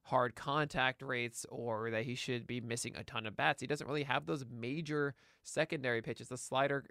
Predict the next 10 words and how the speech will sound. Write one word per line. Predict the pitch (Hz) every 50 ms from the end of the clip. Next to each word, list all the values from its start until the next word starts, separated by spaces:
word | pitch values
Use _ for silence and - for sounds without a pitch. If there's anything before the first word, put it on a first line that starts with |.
| - -
uh, | 131 131
slash | 123 - 131 127 - -
curveball | - - - 143 147 147 131 147 143 143 143 139 131 - _ _ -
breakers | 139 135 147 151 - 151 147 - - -
aren't | - 104 127 143 123 - -
really | 139 123 120 156
special. | 143 - - - 139 143 147 - 147 139 139 143 -
Changeup | - - 127 147 143 - 160
has | 151 156 156
its | 160 - -